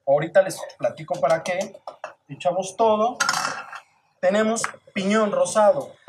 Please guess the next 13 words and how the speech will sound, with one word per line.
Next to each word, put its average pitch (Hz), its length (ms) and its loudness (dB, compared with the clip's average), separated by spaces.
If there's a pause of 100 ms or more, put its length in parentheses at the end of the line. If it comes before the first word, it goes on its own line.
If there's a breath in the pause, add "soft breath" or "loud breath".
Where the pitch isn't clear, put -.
Cabe 196 260 6
mencionar 160 420 2
que 185 80 -14
el 175 80 -14
piñón 156 300 4
rosado 147 400 -10
solamente 143 480 -2
se 147 120 -18
da 131 240 -14 (200)
en 143 260 -12
esta 123 260 -20
región. 139 560 -14 (400)
Es, 151 360 -12